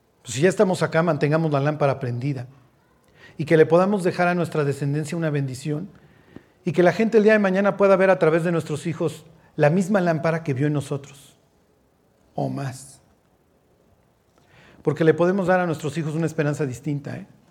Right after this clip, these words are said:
Y que no tengan que vivir todo el dolor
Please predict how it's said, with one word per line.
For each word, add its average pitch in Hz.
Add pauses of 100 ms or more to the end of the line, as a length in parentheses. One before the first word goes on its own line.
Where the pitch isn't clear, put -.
(120)
Y 135
que 151
no 160
tengan 175
que 147
vivir 135 (380)
todo 196
el 190
dolor 135